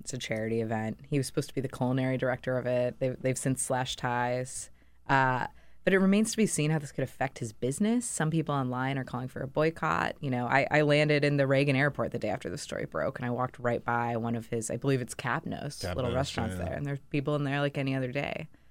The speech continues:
Speaker 1: So it depends. Uh, and we, we, we're keeping an eye on it.
Speaker 2: Yeah. So l-, let me ask this to, to both of you. Um, what would the, because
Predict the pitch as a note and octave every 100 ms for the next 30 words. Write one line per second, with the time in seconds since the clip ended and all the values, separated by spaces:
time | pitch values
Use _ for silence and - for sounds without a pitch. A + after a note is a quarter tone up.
0 | - - - D3 C#3+ C#3+ C#3 - - -
1 | - G3+ - D#3+ B2 B2 B2+ - - -
2 | - C#3 C3+ C3 B2 A#2+ A2 B2+ - D3
3 | C#3 C3+ C#3 C3+ C#3+ - - - - _
4 | _ D3+ D#3+ E3 E3+ F3 F3 E3 - D#3+
5 | F3+ D#3+ E3+ E3 F#3 E3+ D3 - D#3 C3
6 | - F2 - F#2+ F#2 F2+ E2+ _ _ _
7 | - - - - _ - A3+ G#3 F3+ -
8 | - - - - F#3 F3+ - F3+ F3+ A3
9 | C#4 D#4+ C4 G#3 F3+ - B2+ G#2 - -
10 | C3+ - C#3+ B2 C3 A2+ F2+ E2+ B1+ B1+
11 | - - - - B2+ B2 A2+ G#2+ G2+ -
12 | - - - _ - - - - C#3+ D3+
13 | E3 D#3+ F#3 A3 C4+ - C#3 D3 D#3 D3+
14 | C3+ B2+ C#3+ D#3 G3+ F3